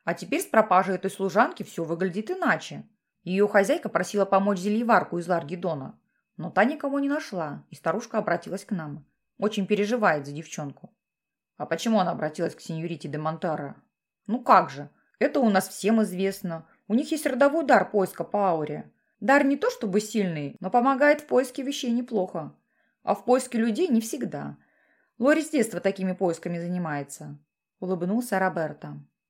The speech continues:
«Я не знал об этом». Командор задумчиво потеребил мочку уха.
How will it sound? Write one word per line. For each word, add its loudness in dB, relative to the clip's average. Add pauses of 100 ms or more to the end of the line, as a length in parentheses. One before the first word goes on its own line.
(280)
«Я -4
не -2
знал -2
об -4
этом». -6 (320)
Командор 2
задумчиво -4
потеребил -4
мочку -8
уха. -10